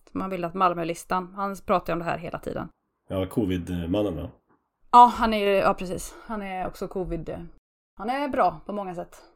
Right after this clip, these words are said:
Speaker 1: Jag tror, han var med på samma, det här med Swebb-tv som du var, va, Klaus, tror jag?
Speaker 2: Ja, den här, eh, konferensen de hade, ja, precis.
Speaker 1: Ja, precis.
Speaker 2: Ja, exakt.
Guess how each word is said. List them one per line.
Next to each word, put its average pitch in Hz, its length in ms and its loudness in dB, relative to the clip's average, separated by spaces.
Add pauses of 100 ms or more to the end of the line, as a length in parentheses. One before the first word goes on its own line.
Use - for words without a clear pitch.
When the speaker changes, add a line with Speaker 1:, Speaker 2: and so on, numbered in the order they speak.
(580)
Speaker 1:
Jag - 100 -16
tror, 269 220 -2
han 277 160 0
var 330 140 0
med 339 220 4
på 269 100 4
samma, 202 640 2 (320)
det 226 60 -2
här 214 100 2
med 190 240 -6
Swebb-tv 190 500 0
som 196 360 -2
du 247 140 2
var, 180 160 0
va, 165 100 -2
Klaus, 170 220 -6
tror - 140 -4
jag? 175 120 -6
Speaker 2:
Ja, 110 220 2
den 107 120 2
här, 92 460 0
eh, 90 80 -8 (240)
konferensen 98 480 -4
de 92 80 -8
hade, 85 180 -8
ja, 95 80 -12 (140)
precis. 95 400 -12
Speaker 1:
Ja, 233 260 2
precis. - 500 -4 (280)
Speaker 2:
Ja, 147 80 -4
exakt. - 540 -10